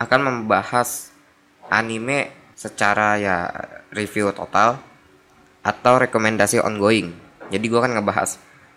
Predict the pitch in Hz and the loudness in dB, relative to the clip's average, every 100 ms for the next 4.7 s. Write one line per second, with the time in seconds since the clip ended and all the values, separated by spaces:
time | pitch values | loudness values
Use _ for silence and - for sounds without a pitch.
0 | - 104 104 101 107 107 131 113 101 107 | -4 -2 -2 -2 -2 0 0 0 0 -2
1 | 104 98 98 98 101 107 120 123 113 101 | -2 -2 -4 0 -2 -2 -4 -2 2 0
2 | - - - 95 - 110 95 95 90 107 | 0 -2 -2 -2 -4 -4 -2 -2 0 2
3 | 113 - - - - - - - - 107 | 0 0 -12 -20 -20 -20 -20 -6 -4 -2
4 | 120 113 127 - 107 101 101 | -2 0 0 0 0 -2 -4